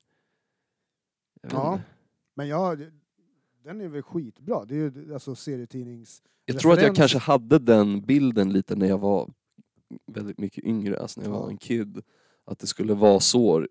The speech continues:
Speaker 1: lite. Sen tänker man kanske, när man blir lite äldre, ly-, börjar lyssna på hiphop, så tänker man något helt annat, liksom.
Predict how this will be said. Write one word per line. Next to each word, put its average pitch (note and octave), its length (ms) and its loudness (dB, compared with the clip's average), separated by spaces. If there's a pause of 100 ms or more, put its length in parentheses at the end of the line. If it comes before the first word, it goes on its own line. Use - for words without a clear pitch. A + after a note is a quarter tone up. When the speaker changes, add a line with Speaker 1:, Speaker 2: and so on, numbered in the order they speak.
(140)
Speaker 1:
lite. G#2 380 -12 (1000)
Sen G#2+ 520 0
tänker G#2+ 380 -6
man G2 280 -2
kanske, F#2+ 520 -4
när G2+ 100 -12
man G2+ 260 -6
blir F2 120 -6
lite G2 280 -8
äldre, G#2 300 -6
ly-, D2 200 -6
börjar G#2 160 -4
lyssna - 240 -8
på - 100 -10
hiphop, - 640 -12
så - 80 -20
tänker - 320 -12
man G#2+ 120 -8
något G#2+ 160 -6
helt A2 280 -4
annat, G2+ 420 -12
liksom. G2+ 380 -14